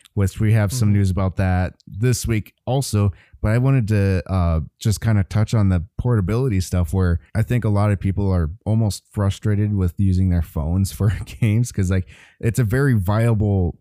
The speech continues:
Speaker 1: way to play games is on your phone, but battery life has not been, um, optimal for that yet.
Speaker 2: Well,
Speaker 1: We're
Speaker 2: even then, it's not comfortable either.
Speaker 1: Yeah, it's not comfortable. I mean, you can play some games, but,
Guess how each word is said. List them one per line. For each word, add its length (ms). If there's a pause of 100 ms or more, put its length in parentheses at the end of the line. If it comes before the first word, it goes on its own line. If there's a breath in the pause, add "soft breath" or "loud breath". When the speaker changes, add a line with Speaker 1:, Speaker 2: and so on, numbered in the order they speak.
Speaker 1:
way 280
to 80
play 340
games 540
is 180
on 140
your 140
phone, 380 (280 soft breath)
but 440
battery 340
life 260
has 180
not 480
been, 600 (180)
um, 440
optimal 440
for 160
that 200
yet. 320 (320 loud breath)
Speaker 2:
Well, 160
Speaker 1:
We're 60
Speaker 2:
even 260
then, 180
it's 220
not 240 (420)
comfortable 560
either. 480
Speaker 1:
Yeah, 220
it's 160
not 200
comfortable. 540
I 60
mean, 300
you 140
can 240
play 220
some 280
games, 400
but, 220